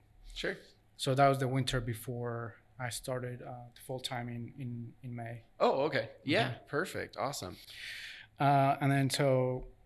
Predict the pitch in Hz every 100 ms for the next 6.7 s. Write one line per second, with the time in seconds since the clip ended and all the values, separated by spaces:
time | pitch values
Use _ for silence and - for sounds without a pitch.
0 | - 135 156 147 - 165 160 147 131 127
1 | 127 - 135 131 123 - 131 120 110 139
2 | 123 131 120 123 120 117 117 123 123 117
3 | - 131 131 127 123 123 - 127 127 123
4 | 185 - _ - 120 113 113 120 - 120
5 | 117 113 120 131 131 131 127 127 - 131
6 | 127 127 120 120 117 117